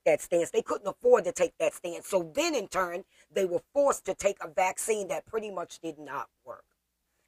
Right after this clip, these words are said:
And now, every three to six months, I think it is, I want you to come to me and get another shot where I can boost that first vaccine that didn't work. And then I want you to come to me in a few months and boost. Now,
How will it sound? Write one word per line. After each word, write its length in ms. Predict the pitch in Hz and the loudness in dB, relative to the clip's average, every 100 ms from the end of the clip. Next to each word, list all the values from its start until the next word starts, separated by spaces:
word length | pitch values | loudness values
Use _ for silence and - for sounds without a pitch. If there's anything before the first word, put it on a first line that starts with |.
| - | 2
And 160 | 190 | 4
now, 400 | 214 277 247 202 - | 10 10 10 8 6
every 280 | 202 196 - | -4 -4 -4
three 320 | 196 226 226 208 | 2 2 2 -4
to 140 | 208 | -4
six 320 | - 226 - | -2 -2 -2
months, 240 | 202 220 208 | -6 -4 -2
I 100 | 202 | 2
think 240 | 226 233 | 2 2
it 80 | 226 | 2
is, 180 | 233 - - | 2 -2 0
I 80 | 190 | 2
want 260 | 196 190 | 4 2
you 60 | 202 | -2
to 80 | 175 | -4
come 220 | 196 190 | -4 -4
to 120 | 202 | -4
me 220 | 185 180 | 0 0
and 100 | 175 | 0
get 120 | 180 170 | 0 -4
another 360 | 180 220 220 | 0 2 2
shot 380 | 160 170 135 - _ - | 0 0 0 -2 _ 4
where 140 | 175 180 | 8 8
I 40 | |
can 240 | - 160 | 6 -2
boost 300 | 165 214 - | 0 0 2
that 160 | 175 160 | 2 4
first 280 | 208 175 147 | 4 4 2
vaccine 460 | 131 - 143 127 | -10 -8 -10 -10
that 160 | 127 120 | -10 -10
didn't 240 | 131 113 | -12 -16
work. 160 | 110 104 _ _ _ _ _ _ _ _ _ _ _ _ _ _ _ _ - | -20 -20 _ _ _ _ _ _ _ _ _ _ _ _ _ _ _ _ 2
And 140 | 208 | 6
then 100 | 185 | 6
I 80 | 180 | 6
want 220 | 180 190 | 6 6
you 80 | 202 | 4
to 60 | 180 | -4
come 180 | 196 175 | -6 -4
to 100 | 190 | -2
me 140 | 185 | -2
in 60 | 170 | -2
a 40 | |
few 160 | 214 180 | -6 -6
months 220 | 190 - | -4 0
and 220 | 190 165 | 0 2
boost. 420 | 233 196 - - _ _ _ _ _ _ _ _ _ _ _ _ _ _ _ 202 | -2 -4 -12 -16 _ _ _ _ _ _ _ _ _ _ _ _ _ _ _ 6
Now, 280 | 196 170 | 8 8